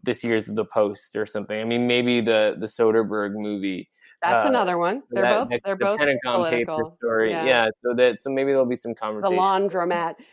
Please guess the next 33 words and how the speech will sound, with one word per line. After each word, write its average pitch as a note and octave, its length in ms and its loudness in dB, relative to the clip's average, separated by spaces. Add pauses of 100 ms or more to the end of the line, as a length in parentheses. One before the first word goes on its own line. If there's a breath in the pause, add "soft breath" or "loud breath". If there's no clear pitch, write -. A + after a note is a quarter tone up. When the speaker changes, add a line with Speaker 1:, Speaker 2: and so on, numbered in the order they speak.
(140 loud breath)
Speaker 2:
The A#3+ 80 -2
one C5 240 2
Speaker 1:
Yeah. D#4 160 4
Speaker 2:
that, G3+ 160 -12
the A#3 80 2
one E4 240 0
that, A#3+ 360 -2
that F#3+ 360 -4
I F#3+ 200 -4
finally A3+ 600 -6
caught E3+ 260 -10
up B3 240 -8
with, D#3+ 220 -6 (100)
thank D#3+ 280 -10
God. D#3+ 480 -6 (140)
I E3 100 -8
was F#3 180 -12
so A3+ 240 0
upset G3 420 -2
with G3+ 160 -6
myself E3 580 -6
after, E3 520 -10 (240)
after D3 220 -16
Cannes. F3+ 300 -10
I D#3 80 -8
was D3+ 120 -10
chasing E3 360 -12
around D#3 360 -8
after C#3+ 300 -12
Quentin - 300 -10
Tarantino, D#3 720 -6
and C#3+ 100 -8
I, C#3+ 160 -8